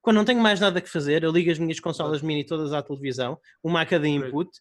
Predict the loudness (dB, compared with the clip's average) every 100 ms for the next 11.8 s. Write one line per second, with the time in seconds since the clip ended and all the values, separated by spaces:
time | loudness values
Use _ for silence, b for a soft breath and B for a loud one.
0 | b b -8 -6 -4 -2 0 2 0 0
1 | -2 -2 -4 -8 -4 -2 0 0 -2 -2
2 | -4 -4 -4 -2 -4 -6 -6 -4 -4 b
3 | b -12 -10 -6 -6 -6 -6 -6 -8 -2
4 | -2 0 -4 -6 -8 -12 -12 -10 -8 -8
5 | -8 -10 -12 -8 -8 -6 -6 -8 -10 -6
6 | -4 -6 -6 -6 -4 -6 -4 -6 -6 b
7 | -10 -8 -8 -8 -10 -8 -8 -6 -6 -6
8 | -8 -6 -4 -4 -6 -10 -10 -12 -14 -14
9 | -12 -10 -10 -10 -12 -12 -18 _ _ b
10 | b -6 -4 -2 -4 -2 -4 -4 -4 -4
11 | -4 -4 -18 _ _ _ -18